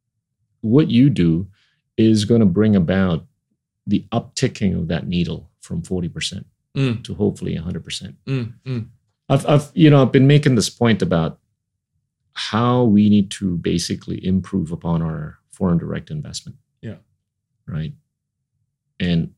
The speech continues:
Speaker 1: and if I take a look at the foreign direct investment on a per capita per year basis for Indonesia, Thailand, Vietnam, Malaysia, and the Philippines, we're at about a hundred to four hundred dollars on a per
Speaker 2: Mm-hmm.
Speaker 1: capita per year basis.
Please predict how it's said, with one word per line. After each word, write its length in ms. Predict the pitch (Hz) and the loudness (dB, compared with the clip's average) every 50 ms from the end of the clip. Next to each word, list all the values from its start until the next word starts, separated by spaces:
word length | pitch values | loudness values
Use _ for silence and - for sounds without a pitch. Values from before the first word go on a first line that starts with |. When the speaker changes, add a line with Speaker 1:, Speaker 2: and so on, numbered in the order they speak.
| _ _ | _ _
Speaker 1:
and 100 | - 87 | -4 -2
if 140 | 87 85 95 | -2 -2 -2
I 100 | 95 87 | -2 -2
take 260 | 82 - 104 92 - | -2 -2 -2 -2 -2
a 40 | 95 | -4
look 140 | 87 85 - | -4 -4 -6
at 60 | 85 | -8
the 60 | - 85 | -10 -10
foreign 300 | - - 92 90 87 82 | -6 -4 -2 -2 -2 -2
direct 320 | 85 85 82 82 - - | -2 -4 -6 -8 -8 -8
investment 680 | 82 78 76 92 95 - - - 85 92 - - _ _ _ _ _ _ _ _ _ _ _ _ _ _ _ _ _ _ _ - | -8 -6 -4 -4 -4 -6 -6 -8 -8 -10 -10 -14 _ _ _ _ _ _ _ _ _ _ _ _ _ _ _ _ _ _ _ -4
on 100 | 98 90 | -4 -4
a 40 | 85 | -2
per 120 | 85 90 82 | -4 -6 -6
capita 440 | - - 95 95 92 - - 82 | -6 -4 -4 -4 -4 -4 -6 -6
per 140 | - - 82 82 | -6 -4 -4 -4
year 220 | 80 80 78 76 | -4 -4 -4 -6
basis 500 | 71 82 85 85 - - - - - - | -6 -6 -6 -6 -8 -10 -10 -12 -12 -14
for 180 | - - - - | -12 -12 -10 -6
Indonesia, 600 | - 82 80 78 80 85 85 80 - 87 82 - | -6 -6 -4 -4 -2 -2 -2 -2 -4 -6 -8 -10
Thailand, 600 | - - - - 85 80 80 80 82 82 82 78 | -12 -16 -12 -10 -10 -8 -8 -8 -8 -8 -8 -8
Vietnam, 440 | 80 85 85 - - 82 82 80 80 | -8 -10 -10 -10 -10 -10 -8 -8 -8
Malaysia, 460 | - - - - 80 76 - - - | -10 -10 -10 -10 -10 -10 -10 -12 -12
and 100 | - - | -12 -12
the 60 | - | -14
Philippines, 720 | - - 104 104 - - - 82 82 - - - - - - _ _ _ _ _ _ _ _ _ _ _ _ _ _ _ | -10 -6 -6 -6 -6 -8 -12 -14 -14 -12 -12 -12 -12 -14 -16 _ _ _ _ _ _ _ _ _ _ _ _ _ _ _
we're 160 | 165 180 196 | 2 4 6
at 120 | 180 170 151 | 6 6 6
about 280 | 143 120 113 107 104 95 | 6 4 4 4 4 2
a 40 | 87 | 2
hundred 260 | 90 110 107 98 - | 2 2 0 0 -2
to 80 | - | -6
four 220 | - - - 101 87 | -12 -6 -4 -2 -2
hundred 160 | 90 87 85 80 | -2 -2 -4 -4
dollars 340 | 82 82 82 82 80 - - | -4 -4 -6 -8 -8 -10 -10
on 80 | 80 | -10
a 40 | 78 | -10
per 100 | - - | -8 -6
Speaker 2:
Mm-hmm. 120 | 139 123 | -6 -4
Speaker 1:
capita 300 | 87 87 82 - - - | -4 -6 -8 -10 -12 -16
per 140 | 87 - 82 | -14 -12 -10
year 220 | 82 76 80 80 76 | -8 -6 -6 -6 -6
basis. 640 | - 85 87 82 - - - - - - - - | -6 -6 -6 -6 -8 -10 -10 -12 -12 -12 -12 -12